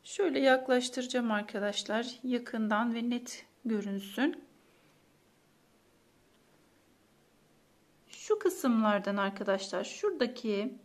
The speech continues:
e, artırmayı bitirdiğimiz yerden, yani dokuz tane göz olan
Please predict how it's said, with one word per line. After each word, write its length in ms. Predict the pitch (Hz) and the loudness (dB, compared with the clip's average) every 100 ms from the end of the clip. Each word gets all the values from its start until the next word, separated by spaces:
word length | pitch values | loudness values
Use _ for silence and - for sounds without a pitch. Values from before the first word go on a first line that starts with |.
| _ _ _ _ _ - _ _ _ - | _ _ _ _ _ -20 _ _ _ -10
e, 240 | 202 208 208 208 - | -6 -4 -2 -4 6
artırmayı 1040 | 233 262 262 - 294 294 302 302 311 349 - - _ _ _ - | 10 10 6 0 6 10 12 12 10 6 -2 -18 _ _ _ -4
bitirdiğimiz 800 | 254 254 302 269 285 294 302 302 | 0 2 4 4 6 8 8 6
yerden, 380 | 254 214 196 196 | 4 4 4 2
yani 460 | 220 247 214 247 - | 2 2 4 2 0
dokuz 320 | 269 359 - | 0 -2 0
tane 500 | 269 226 202 202 196 - - _ - | 2 2 0 -2 -6 -12 -20 _ 0
göz 240 | 269 269 | 2 2
olan 480 | - 269 247 214 202 | 2 2 4 2 0